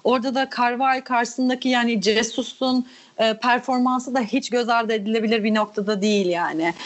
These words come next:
Hani, e, tam olarak yani o şekilde baktığımız zaman da Jesus'un gerçekten City'ye bazı maçlarda koparıp giden çok büyük katkıları da oluyor.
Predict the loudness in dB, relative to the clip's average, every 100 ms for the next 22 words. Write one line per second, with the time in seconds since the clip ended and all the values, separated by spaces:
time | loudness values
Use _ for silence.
0 | -16 -4 0 2 0 0 -2 -2 -2 -2
1 | 0 0 0 -2 -4 -8 -6 0 2 2
2 | 0 -6 _ -4 -2 0 -2 -2 -2 2
3 | 0 -2 -2 0 0 -2 -2 0 0 -2
4 | 0 -2 -2 -4 0 2 2 0 -2 -2
5 | -2 -8 -6 0 2 2 -2 -18 -8 -2
6 | 0 0 -2 -2 0 0 0 -2 -2 0
7 | -2 -2 0 0 0 -2 0 0 0 -4
8 | -2 -2 0 0 0 0 2 0 0 -4